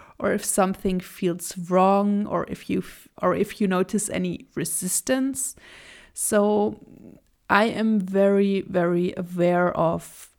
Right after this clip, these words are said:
all of these things, and I really take it seriously. I will be shifting my focus and my priorities a little, just to give myself some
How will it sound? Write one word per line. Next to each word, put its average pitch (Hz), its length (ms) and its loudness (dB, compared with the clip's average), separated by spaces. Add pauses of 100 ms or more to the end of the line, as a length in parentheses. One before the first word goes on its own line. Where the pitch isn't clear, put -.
all 202 200 6
of 214 140 4
these 202 200 -2
things, 208 580 0
and 202 320 -4
I 190 60 2
really 196 800 -2 (120)
take 180 480 -2
it - 200 -8
seriously. - 1000 -2 (1900)
I 240 320 4
will 233 280 4
be 214 180 0
shifting 196 640 0
my 180 140 0
focus 190 800 -2
and 185 280 -2
my 185 260 2
priorities 185 880 0
a - 80 -6
little, - 360 -8 (580)
just - 540 2
to 208 100 -2
give 214 240 -2
myself 190 540 0
some 180 360 -2